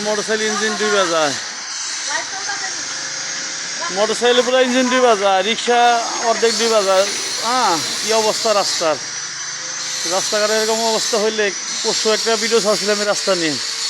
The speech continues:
আমরা যারা বলমুদ্দুর গ্রামবাসী, যারা বিত্তবান, হ্যাঁ, টাকা পয়সা আছে আমাদের, সবাই আমরা এই রাস্তার জন্য কিছু হেল্প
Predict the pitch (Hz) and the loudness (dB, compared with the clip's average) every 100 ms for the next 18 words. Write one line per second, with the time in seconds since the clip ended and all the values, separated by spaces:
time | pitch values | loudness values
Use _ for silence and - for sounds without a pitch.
0 | - - - - - - 175 175 196 202 | -4 -6 -6 -6 -6 -6 -4 -2 0 2
1 | 214 214 208 202 220 214 220 202 208 214 | 4 4 4 2 -2 0 -2 0 0 2
2 | 202 - 202 202 190 196 196 190 185 170 | 0 0 -2 -2 0 2 4 2 -2 -6
3 | 190 - 208 190 185 180 - - - 208 | -8 -2 2 2 2 -2 -6 -6 -2 0
4 | 170 127 - - - - - - - - | 0 0 -4 -6 -6 -6 -6 -6 -6 -6
5 | - 196 202 196 170 196 185 190 190 190 | -2 0 2 0 0 0 2 0 0 -2
6 | - 202 202 202 202 196 202 196 196 190 | 0 2 2 2 0 2 2 4 2 0
7 | 185 208 190 202 202 202 208 196 - - | 0 0 0 0 -2 -2 -2 -2 -6 -10
8 | - - - 180 196 | -10 -10 -2 0 -2